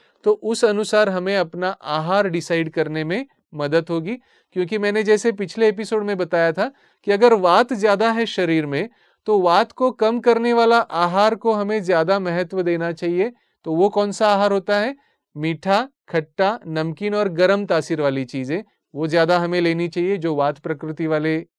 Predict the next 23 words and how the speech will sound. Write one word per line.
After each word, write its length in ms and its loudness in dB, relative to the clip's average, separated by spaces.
जो 160 -6
हैं। 240 -6
जो 120 2
पित्त 340 -2
प्रकृति 500 0
वाले 260 2
हैं, 120 0
उनको 320 0
किस 220 -8
प्रकार 380 0
का 140 0
आहार 220 4
लेना 260 -2
चाहिए? 360 -2
तो 120 0
मीठा, 600 0
कशैला 640 2
और 140 2
कड़वा 540 2
और 180 -2
ठंडी 400 -2
तासीर 400 0
वाला, 320 0